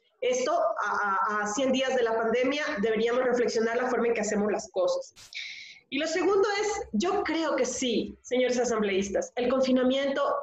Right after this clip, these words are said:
es la respuesta. Pero ¿y si no tengo para comer? ¿Ustedes han pensado esos niños que estaban en los I B Bs, en los guaguacentros,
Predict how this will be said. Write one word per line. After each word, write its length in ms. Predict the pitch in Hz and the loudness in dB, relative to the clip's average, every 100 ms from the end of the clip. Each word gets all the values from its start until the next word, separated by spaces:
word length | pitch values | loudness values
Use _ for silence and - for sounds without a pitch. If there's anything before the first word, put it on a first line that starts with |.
| - | -6
es 160 | 262 262 | -4 -2
la 80 | 226 | -2
respuesta. 560 | 226 - 214 208 - _ _ _ _ _ _ _ _ _ _ _ _ _ _ _ _ _ _ | -2 -2 -2 -2 -6 _ _ _ _ _ _ _ _ _ _ _ _ _ _ _ _ _ _
Pero 160 | 311 330 | -2 0
¿y 40 | |
si 140 | 320 320 | 2 2
no 180 | 330 | 2
tengo 240 | 330 320 320 | 2 2 2
para 200 | 302 294 | 0 0
comer? 480 | 302 294 302 294 - - - - - _ _ - | 0 0 0 -4 -10 -20 -20 -20 -20 _ _ -6
¿Ustedes 240 | 320 440 453 466 | -2 -2 0 2
han 60 | |
pensado 340 | 370 359 339 330 | 0 0 0 -2
esos 240 | - 269 | -2 0
niños 380 | 262 277 285 285 | 0 0 -2 -2
que 80 | 262 | -2
estaban 340 | 247 233 240 | -2 -2 2
en 100 | 240 | 2
los 200 | 220 214 | 2 0
I 60 | 220 | 0
B 120 | 202 | 0
Bs, 400 | 202 220 226 226 | 0 0 0 0
en 80 | 214 | 0
los 100 | 202 | 2
guaguacentros, 920 | 208 202 202 202 226 226 226 226 226 | 2 2 -2 0 2 2 2 0 -2